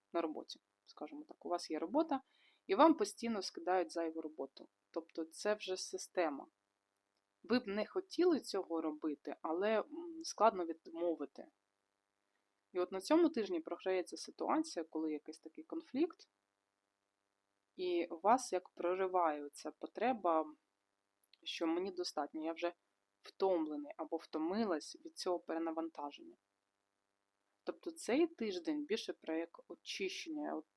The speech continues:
відчуваю, знаєте, як <clears throat>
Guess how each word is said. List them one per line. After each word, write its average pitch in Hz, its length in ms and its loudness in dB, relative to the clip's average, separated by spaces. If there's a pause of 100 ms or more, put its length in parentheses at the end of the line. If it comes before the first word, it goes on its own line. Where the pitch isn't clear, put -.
(120)
відчуваю, 170 680 0
знаєте, 208 380 0
як - 360 0 (1400)
<clears throat> 202 600 4